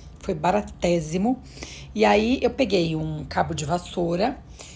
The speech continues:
meu marido prendeu aqui, fez do jeito certinho lá que era pra fazer. E aí, só pra garantir, a gente colocou uma silver tape pra ficar bem duro. Olha aqui, bem, bem fixo, na verdade, né?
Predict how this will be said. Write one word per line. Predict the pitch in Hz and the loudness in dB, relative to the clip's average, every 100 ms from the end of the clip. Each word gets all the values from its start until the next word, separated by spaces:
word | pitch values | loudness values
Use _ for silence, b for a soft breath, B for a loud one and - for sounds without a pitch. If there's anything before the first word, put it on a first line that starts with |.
| B | B
meu | 190 190 | -6 -2
marido | 185 180 165 | 0 -2 -4
prendeu | 175 170 147 156 151 | -4 -4 -2 -4 -2
aqui, | 160 - 208 208 320 - - - - - - - - - - | -4 -6 -2 -2 -2 -6 -16 -18 -18 -18 -18 -16 -18 -18 -14
fez | 254 196 | -10 -2
do | |
jeito | 175 160 | 0 0
certinho | - 165 - - 165 | -2 -4 -2 -2 0
lá | 147 | -4
que | 143 | -4
era | 151 | -8
pra | 151 | -6
fazer. | 139 180 208 254 B B B - | -4 2 4 4 B B B 0
E | 220 | 4
aí, | 226 | 4
só | 240 - | 4 2
pra | 277 277 | 4 4
garantir, | 208 196 202 - 226 254 | 6 4 4 2 2 -2
a | 240 | -2
gente | 214 226 | -2 -2
colocou | - 233 226 220 | 0 -2 0 -2
uma | 214 208 208 | 0 2 2
silver | - 202 202 | 0 -2 -6
tape | - 185 185 185 262 269 - B B B B - - | -4 -2 -2 -4 -6 -6 -16 B B B B -18 -14
pra | 165 | -12
ficar | - - 202 170 - - | -8 -4 -4 -6 -14 0
bem | 202 196 196 208 220 233 247 | 4 4 4 0 0 -2 -4
duro. | 214 165 175 190 277 - - - | -4 -6 -4 -6 -8 -12 -20 -16
Olha | 190 175 | -8 -8
aqui, | 165 - | -8 -10
bem, | 143 147 196 190 - - - | -8 -6 -6 -6 -10 -18 -12
bem | 170 185 | -8 -8
fixo, | - 190 - - | -8 -12 -10 -8
na | 160 | -6
verdade, | 156 143 156 185 185 | -8 -6 -6 -4 -4
né? | 175 240 | -4 -6